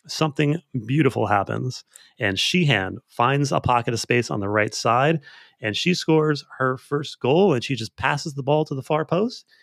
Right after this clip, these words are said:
and it gets past everybody, including, uh, Murphy. And yeah, again,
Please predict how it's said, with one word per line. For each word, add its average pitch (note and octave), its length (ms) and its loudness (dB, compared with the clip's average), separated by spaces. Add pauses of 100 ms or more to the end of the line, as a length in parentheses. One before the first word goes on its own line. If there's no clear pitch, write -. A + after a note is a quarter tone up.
(160)
and G2+ 140 0
it G#2 100 -4 (200)
gets A#2+ 160 0
past A2 380 2
everybody, D3 520 0
including, A#2 760 -2 (460)
uh, G2 140 -6
Murphy. A3+ 500 0 (360)
And A#2 460 -2
yeah, E3+ 240 2
again, E3 460 0